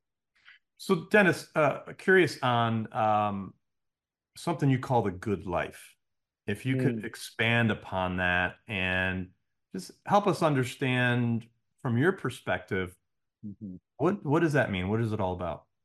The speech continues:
Speaker 2: Yeah, you know, it's, it's such a, it's such a topic for, uh, philosophers and sages throughout the ages.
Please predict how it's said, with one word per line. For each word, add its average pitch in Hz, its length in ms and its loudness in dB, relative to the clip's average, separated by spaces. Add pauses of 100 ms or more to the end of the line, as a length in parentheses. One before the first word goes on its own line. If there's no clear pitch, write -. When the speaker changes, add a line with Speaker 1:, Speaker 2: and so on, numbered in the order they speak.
(760)
Speaker 2:
Yeah, 120 500 0 (120)
you 151 200 0
know, 147 220 6
it's, 135 320 2
it's 127 280 -4
such - 280 2
a, 113 260 4 (640)
it's 110 240 -10
such 139 240 0
a 120 80 0
topic 135 680 0
for, 110 380 -2 (480)
uh, 113 160 -8
philosophers 120 920 0
and 104 220 -8
sages 117 760 2
throughout 120 400 0
the 113 300 -2
ages. 110 640 0